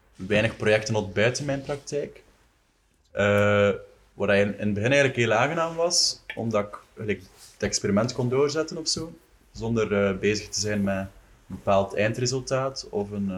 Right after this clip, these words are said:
een expo, et cetera. Maar de laatste maanden was het toch wel beginnen pieken, omdat ik ook wel wist, eh, als ik eens de mogelijkheid heb om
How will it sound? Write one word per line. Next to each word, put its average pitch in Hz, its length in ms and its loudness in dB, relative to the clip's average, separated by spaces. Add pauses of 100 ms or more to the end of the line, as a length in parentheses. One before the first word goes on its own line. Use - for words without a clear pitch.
(100)
een 95 140 -6
expo, 110 340 -4
et 110 140 -4
cetera. 113 480 -4 (720)
Maar 107 200 2
de 104 80 0
laatste 113 360 4
maanden 123 340 4
was 107 140 2
het - 80 -4
toch 120 100 0
wel 113 200 2
beginnen 110 280 -2
pieken, 151 400 -8 (380)
omdat 110 260 2
ik 113 80 0
ook 123 160 2
wel 113 200 4
wist, - 480 0
eh, 101 360 2
als 117 240 4
ik 120 120 -4
eens 123 120 2
de 123 80 0
mogelijkheid 123 560 0
heb 123 200 -4
om 117 240 -4